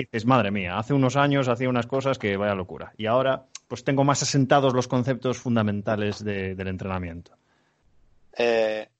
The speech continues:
Speaker 2: a ver, es curioso. Yo creo que si tú miras atrás y no dices, "Vaya basura que estaba haciendo",
Speaker 1: <laughs>
Speaker 2: o, o "Menos mal que ya no hago eso", yo creo que es un problema.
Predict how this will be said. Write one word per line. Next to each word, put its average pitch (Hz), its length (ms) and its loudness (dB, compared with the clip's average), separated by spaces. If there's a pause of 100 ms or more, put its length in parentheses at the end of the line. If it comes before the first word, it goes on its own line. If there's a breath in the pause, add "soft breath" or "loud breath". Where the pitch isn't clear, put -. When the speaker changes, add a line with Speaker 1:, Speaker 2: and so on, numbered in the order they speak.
Speaker 2:
a 117 120 -12
ver, 127 180 -4
es 135 80 -12
curioso. 131 560 -8
Yo 156 200 -10
creo 175 240 -6
que 160 80 -14
si 139 180 -16
tú 165 240 -10
miras 175 460 -8
atrás - 560 -14 (500)
y 123 160 -18
no 151 160 -10
dices, 117 600 -16 (320)
"Vaya 160 760 -8 (200)
basura - 600 -12
que 120 100 -8
estaba - 300 -4
haciendo", 190 680 -2
Speaker 1:
<laughs> - 280 -20
Speaker 2:
o, 135 360 -12
o 262 120 -4
"Menos 180 360 -12
mal 165 220 -12
que 160 100 -16
ya 156 120 -12
no 156 100 -12
hago 151 160 -12
eso", 214 480 -14
yo 160 140 -16
creo 196 140 -16
que 180 80 -12
es 170 120 -14
un 165 140 -16
problema. 123 500 -16